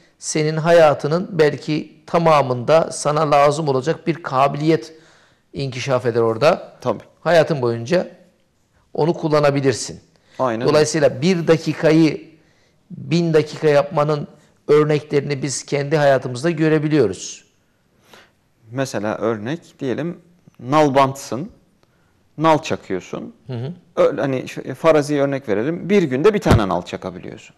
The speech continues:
Speaker 2: Birisi geliyor, yoldan geçen bir adam bakıyor, diyor ki, "Ya bak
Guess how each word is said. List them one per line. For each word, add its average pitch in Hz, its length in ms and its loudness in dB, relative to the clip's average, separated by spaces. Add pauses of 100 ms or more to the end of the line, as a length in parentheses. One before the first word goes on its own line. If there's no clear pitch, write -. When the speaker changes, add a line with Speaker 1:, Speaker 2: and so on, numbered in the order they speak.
(1000)
Speaker 2:
Birisi 180 280 -2
geliyor, 160 300 0
yoldan 139 360 0
geçen 131 320 -6
bir 131 60 -2
adam 127 240 -2
bakıyor, 135 280 -6
diyor 180 120 -6
ki, 175 140 -8
"Ya 135 120 0
bak 117 120 -4